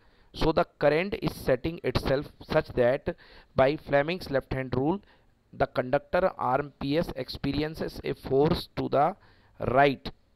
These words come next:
whereas the loop is trying to move the left। एक मिनट, हम्म, यस, पीएस की बात हो रही है। पीएस, पीएस,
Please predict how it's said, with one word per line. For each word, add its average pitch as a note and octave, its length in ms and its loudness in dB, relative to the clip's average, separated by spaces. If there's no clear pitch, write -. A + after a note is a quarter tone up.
whereas D3 680 2
the C3+ 120 6
loop D3 360 2
is C#3 160 -8
trying B2+ 340 -6
to C3 140 -8
move A#2 260 -12
the A#2+ 120 -2
left। - 260 -12
एक - 180 -12
मिनट, F#2+ 260 -18
हम्म, G2 1500 -8
यस, - 460 -4
पीएस A2+ 260 8
की - 140 -2
बात G2 280 6
हो F#2+ 80 -2
रही F2+ 160 -6
है। F#2 140 -14
पीएस, - 500 0
पीएस, - 440 -4